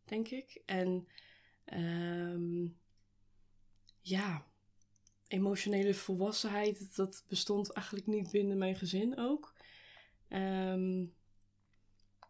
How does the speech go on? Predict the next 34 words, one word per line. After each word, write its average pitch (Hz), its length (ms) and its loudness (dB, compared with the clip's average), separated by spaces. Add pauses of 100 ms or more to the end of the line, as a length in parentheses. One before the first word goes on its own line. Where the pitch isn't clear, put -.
(220)
ja, 202 360 0
dus 170 200 -2
ik 190 80 -6
heb, 208 180 -2 (140)
ik 180 120 -4
ben 196 180 4
ook 190 160 2
op 185 80 -4
mijn 190 120 2
zeventien 190 460 2
het 180 120 2
huis 196 280 2
uitgegaan. 180 800 -4
En, 170 260 0 (640)
eh, 170 720 0
het 175 140 -6
was 175 140 -2
ook 185 120 -2
allemaal 185 180 6
niet 185 120 4
omdat 190 240 4
ik 214 100 2
dat 220 160 2
zelf 254 240 2
heel 254 140 2
graag 240 260 -2
wilde, 240 420 6
maar 208 340 2
omdat 202 260 0
het 190 100 -4
eigenlijk 202 340 4
niet 208 100 -2
anders 208 260 0
kon. 220 320 0